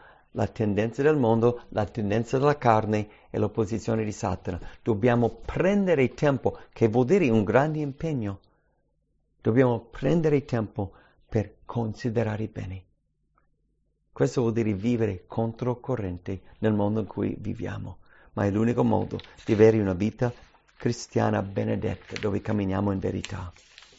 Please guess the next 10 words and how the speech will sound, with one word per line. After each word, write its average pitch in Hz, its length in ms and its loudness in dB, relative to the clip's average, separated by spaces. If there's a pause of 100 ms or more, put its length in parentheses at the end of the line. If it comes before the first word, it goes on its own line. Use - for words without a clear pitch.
(560)
Quindi, 170 500 2 (960)
grazie 160 520 2
a - 20 0
Dio 110 460 -2 (200)
per 117 140 2
le 113 100 8
verità 110 480 0
che - 160 -10
ci 107 200 -8
dà 120 280 -6